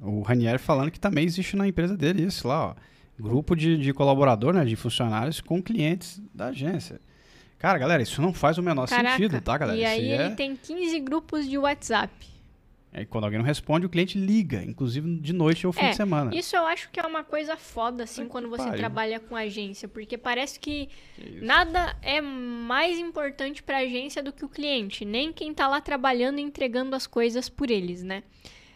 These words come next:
Speaker 2: É, esse que é o foda, sabe? Esse que é o foda da publicidade, porque, é, o nome do cliente também influencia e muito, é, no trabalho que as pessoas têm.
Speaker 1: É.
Speaker 2: É, é muito difícil.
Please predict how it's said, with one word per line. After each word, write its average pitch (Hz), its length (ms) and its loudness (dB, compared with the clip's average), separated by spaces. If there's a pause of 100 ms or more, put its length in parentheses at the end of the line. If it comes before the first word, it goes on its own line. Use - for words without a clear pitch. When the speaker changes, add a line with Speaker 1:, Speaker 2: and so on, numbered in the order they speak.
(160)
Speaker 2:
É, 214 360 -2
esse 302 180 -4
que 339 60 4
é 320 40 6
o 320 80 4
foda, 196 400 -4
sabe? 214 340 -2
Esse 240 120 -6
que - 80 -4
é - 20 0
o 269 60 -2
foda 247 280 -2
da 247 80 -2
publicidade, 226 720 -6
porque, 214 360 -8 (1120)
é, 214 540 0
o 240 100 -6
nome 262 380 0
do 254 100 -6
cliente 247 420 -8
também 254 260 -6
influencia 262 720 -8
e 277 80 -8
muito, 277 520 -6 (520)
é, 202 640 -4
no 202 160 -8
trabalho 208 480 -2
que 220 80 -8
as 214 80 -8
pessoas 208 500 -6
têm. 196 300 -14 (680)
Speaker 1:
É. 214 340 -8
Speaker 2:
É, - 20 -6
é - 40 -4
muito 269 200 -6
difícil. 277 520 -4